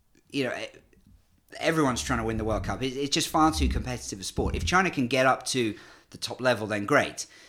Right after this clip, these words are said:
That would be considered success, I think. But, but that was just kind of one of many examples. But it gets repeated, and then, of course,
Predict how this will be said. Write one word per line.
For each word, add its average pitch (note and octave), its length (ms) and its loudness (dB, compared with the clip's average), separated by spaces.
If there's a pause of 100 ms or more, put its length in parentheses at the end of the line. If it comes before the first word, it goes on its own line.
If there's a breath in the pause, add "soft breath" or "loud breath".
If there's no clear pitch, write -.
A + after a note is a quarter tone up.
That A#2 160 -4
would A#2+ 140 -4
be A#2+ 140 -6
considered A2+ 480 -2
success, - 460 -2
I F#2+ 40 -8
think. G2+ 200 -10
But, D3 200 -2
but E3+ 220 -4
that F#3 140 4
was D#3+ 100 -2
just - 220 -2
kind C3+ 120 -2
of A#2 80 -8
one A#2+ 220 0
of G#2+ 100 -8
many A2+ 200 -4
examples. G2+ 420 -6
But D#3 140 -2
it D#3 80 -6
gets F3+ 280 0
repeated, C#3 460 -2
and C3 100 0
then, B2+ 100 -2
of A#2+ 60 -8
course, B2+ 240 -4